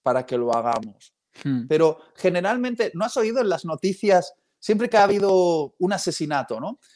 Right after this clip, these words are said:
Speaker 1: Un hombre asesina a una persona y preguntan a sus vecinos, "¿Sabe usted que su vecino ha asesinado a esta persona?".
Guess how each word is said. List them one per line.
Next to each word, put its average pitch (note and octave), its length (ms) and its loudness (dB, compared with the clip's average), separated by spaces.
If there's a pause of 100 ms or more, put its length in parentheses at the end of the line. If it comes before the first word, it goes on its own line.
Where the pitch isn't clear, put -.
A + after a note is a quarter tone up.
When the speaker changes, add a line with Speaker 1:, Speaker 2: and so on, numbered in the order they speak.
(200)
Speaker 1:
Un D#3 220 0
hombre G#3 600 2
asesina F3 960 -4 (100)
a C#3 120 -8
una F3+ 220 -2
persona C3+ 540 -6
y C#3 100 -2
preguntan G3+ 420 2
a G3+ 60 4
sus F3 200 -6
vecinos, D#3+ 720 -2
"¿Sabe B3+ 220 4
usted B3 360 4
que A3+ 100 0
su F#3 220 0
vecino G#3 500 -2
ha F#3+ 80 -4
asesinado F#3+ 720 -6
a E3+ 80 0
esta F3 200 -4
persona?". F#3 400 -4